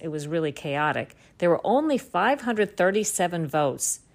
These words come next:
separating the two candidates in this very important state of Florida. So in came the lawyers. There were recounts,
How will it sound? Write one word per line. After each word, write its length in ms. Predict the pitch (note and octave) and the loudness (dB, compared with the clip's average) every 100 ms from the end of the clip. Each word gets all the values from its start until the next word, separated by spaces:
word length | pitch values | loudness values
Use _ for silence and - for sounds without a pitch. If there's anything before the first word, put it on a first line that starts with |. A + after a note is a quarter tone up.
| _ _ - | _ _ -8
separating 720 | - F#3 F3+ E3+ D3+ C#3 C3+ | 0 0 0 0 0 -2 -6
the 100 | C#3 | -6
two 200 | - D#3 | -6 -6
candidates 600 | - D#3+ C#3 C3+ - C#3+ | -6 -6 -4 -6 -8 -8
in 140 | C#3 | -4
this 180 | C#3 - | -4 -4
very 320 | - D#3 D3+ | -2 0 0
important 340 | D3 - D3+ | -2 -4 -4
state 240 | - - C#3 | -4 -4 -6
of 80 | - | -4
Florida. 340 | F#3+ F3 C#3 | 2 2 2
So 360 | - D#3 C#3 C#3 - _ _ - | -2 -2 -2 -4 -14 _ _ -2
in 400 | F3 G3 G#3+ A3 | 2 2 2 0
came 360 | - F#3+ G3 | -2 0 0
the 100 | G3 | 0
lawyers. 640 | G3+ D#3 C3 B2+ E3 - - _ _ _ _ _ - | 0 0 0 -2 -2 -4 -8 _ _ _ _ _ -4
There 260 | F3+ E3+ E3 | 0 2 2
were 420 | D#3+ D#3+ D3+ D3+ | 0 0 0 -2
recounts, 1000 | E3 F#3+ G3+ - G3 G3+ G#3 - - | 0 0 0 -2 0 0 -2 -4 -6